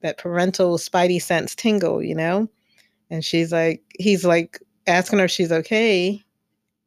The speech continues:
A-, and he asks again. And then she comes out there and she's like, "Yeah, you said it was picked over." And she had whatever little box of, I don't know if they were crackers or what she found, but she, uh, acted like nothing. She didn't, never even mentioned to him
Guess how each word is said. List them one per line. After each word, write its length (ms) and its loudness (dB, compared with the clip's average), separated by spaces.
A-, 160 -12
and 100 -4
he 140 0
asks 300 -2
again. 760 -4
And 320 -4
then 140 2
she 180 -2
comes 240 -2
out 160 0
there 140 -2
and 100 -4
she's 140 -14
like, 220 -6
"Yeah, 180 4
you 160 4
said 160 0
it 40 -2
was 120 -6
picked 280 -4
over." 320 2
And 180 -2
she 140 -4
had 360 -2
whatever 360 0
little 240 0
box 420 -4
of, 320 -8
I 60 -4
don't 120 2
know 60 2
if 60 -4
they 100 0
were 120 -2
crackers 560 0
or 80 -2
what 260 2
she 160 -4
found, 540 -10
but 280 -4
she, 340 -2
uh, 260 -4
acted 320 0
like 180 -2
nothing. 360 -4
She 160 -6
didn't, 380 -2
never 300 2
even 280 0
mentioned 420 0
to 80 -12
him 420 -8